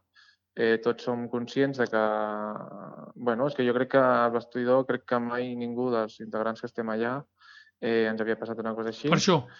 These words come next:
Speaker 1: Eh, aleshores, el que has de fer és el que hem dit ara, eh, corregir els errors que has fet, veure on t'estàs equivocant molt, eh, i potenciar allò que es-, estàs fent bé. Al final no queda una altra <laughs> cosa que,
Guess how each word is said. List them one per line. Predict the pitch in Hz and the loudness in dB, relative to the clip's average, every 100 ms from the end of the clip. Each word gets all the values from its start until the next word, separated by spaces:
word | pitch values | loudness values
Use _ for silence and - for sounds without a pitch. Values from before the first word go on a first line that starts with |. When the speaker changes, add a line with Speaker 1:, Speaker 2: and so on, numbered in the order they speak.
| - - - - - _ | -20 -20 -20 -20 -20 _
Speaker 1:
Eh, | - 131 123 120 120 | 4 8 10 10 8
aleshores, | 117 120 120 127 131 - | 6 4 4 4 2 -4
el | 131 123 | -2 2
que | 123 | 2
has | 117 | 2
de | 123 | 0
fer | - 127 131 131 | 2 4 6 6
és | 123 - - - | 4 0 -14 -12
el | - 120 | -6 -2
que | |
hem | 120 | -2
dit | 120 117 | 0 2
ara, | 113 107 104 | 2 0 -4
eh, | 107 107 110 110 110 110 110 | -4 -4 -2 -2 -2 -2 -2
corregir | 127 120 117 139 | 0 2 2 2
els | 139 | 4
errors | 135 135 | 4 4
que | 131 | 0
has | 123 | -2
fet, | - 156 190 - _ _ - - - | 2 2 2 -8 _ _ -20 -20 -6
veure | 120 135 143 | 6 8 10
on | 139 135 | 8 6
t'estàs | 127 127 120 | 2 0 -2
equivocant | 123 120 120 120 120 | -2 -2 0 0 0
molt, | 127 151 165 - - | 0 0 -2 -8 -6
eh, | 127 123 117 117 117 117 113 113 113 110 - | 2 4 4 2 0 0 -2 -4 -6 -8 -4
i | 127 117 | -2 -2
potenciar | 123 123 117 110 123 120 | -2 0 0 0 2 4
allò | 123 120 | 4 4
que | 120 | 2
es-, | 120 - | 0 -4
estàs | 123 123 - | -8 -8 -8
fent | 110 | -6
bé. | 110 113 110 _ _ - - - _ | -4 -4 -6 _ _ -20 -20 -20 _
Al | - | -12
final | - 123 120 | -4 0 2
no | 123 | 6
queda | 127 123 123 | 8 8 4
una | 123 | 2
altra | 123 127 123 | 4 4 2
<laughs> | - - | 0 2
cosa | 143 131 | 4 4
que, | 131 | 4